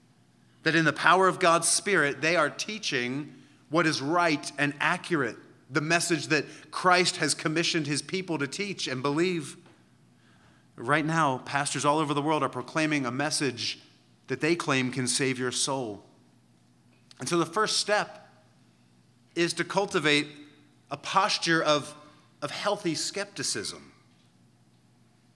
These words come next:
John says, "Don't be gullible. Don't be easily duped. Don't be taken in by claims and appearances."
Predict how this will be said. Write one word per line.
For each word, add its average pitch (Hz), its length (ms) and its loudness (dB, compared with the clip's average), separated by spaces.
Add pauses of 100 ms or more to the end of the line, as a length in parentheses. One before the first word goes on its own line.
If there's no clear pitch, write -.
(300)
John 156 220 -2
says, 156 180 -6
"Don't 156 280 -2
be 135 140 -2
gullible. 135 520 -4
Don't 143 300 -2
be 135 300 -4
easily 131 420 -4
duped. 156 420 -2
Don't 175 160 -2
be 180 80 -2
taken 165 380 -2
in 151 180 -2
by 123 160 2
claims 131 680 -4
and 123 160 -6
appearances." 123 640 -4